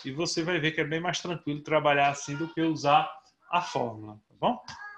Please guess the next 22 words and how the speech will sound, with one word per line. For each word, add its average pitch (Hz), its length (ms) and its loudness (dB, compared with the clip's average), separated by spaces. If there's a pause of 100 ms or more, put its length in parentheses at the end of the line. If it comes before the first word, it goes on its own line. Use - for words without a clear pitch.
Vamos 190 140 -6
dar 214 80 6
uma 208 60 10
olhadinha 165 380 8
aí. 117 180 -4 (1080)
Essa 196 260 6
é - 40 8
a 294 40 4
fórmula 131 440 4
do 120 100 -10
tronco 180 320 -2
de 190 140 -4
cone, 135 260 -4
como 131 240 -10
eu 147 60 -4
mostrei 143 300 -4
pra 139 160 -2
vocês 156 420 0
aí. 151 280 -2 (840)
Fórmula 175 320 4
bem 175 180 2
grandona, 185 760 2